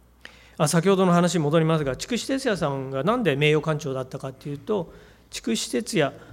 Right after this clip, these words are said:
えっと、滝廉太郎の妹、姉二人は先ほど言いましたが、妹、トミさんっていう方がおられるんですが、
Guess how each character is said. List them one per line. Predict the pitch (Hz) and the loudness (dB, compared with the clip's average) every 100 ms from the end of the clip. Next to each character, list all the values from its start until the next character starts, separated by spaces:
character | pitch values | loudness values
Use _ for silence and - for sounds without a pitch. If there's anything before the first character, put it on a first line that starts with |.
| - - | -20 -6
え | 165 | -2
っ | 147 | 0
と、 | 156 | 0
滝 | 143 151 233 | 0 0 4
廉 | 170 | 4
太 | 151 160 | 4 2
郎 | 147 | 2
の | |
妹、 | 147 170 185 180 165 156 - - - _ _ _ _ _ _ _ _ _ 156 | 2 2 0 2 2 2 -8 -20 -20 _ _ _ _ _ _ _ _ _ 4
姉 | 180 190 | 4 2
二 | - 214 | 0 2
人 | 196 | 2
は | |
先 | 151 143 | 0 -4
ほ | 143 | -2
ど | 135 | -2
言 | 139 | -2
い | |
ま | 135 | -4
し | 135 | -8
た | 139 | -10
が、 | |
妹、 | 135 160 175 175 175 165 - - | -6 -4 -4 -2 -2 -2 -8 -8
ト | 233 | -4
ミ | 196 | -4
さ | - 117 | -6 -12
ん | |
っ | 113 | -14
て | - | -14
い | |
う | 120 127 _ - | -16 -18 _ -14
方 | 151 135 | -8 -6
が | 117 | -4
お | 123 | -2
ら | 131 | 0
れ | 135 | -2
る | |
ん | 120 | -6
で | 113 | -8
す | |
が、 | 151 131 | -6 -6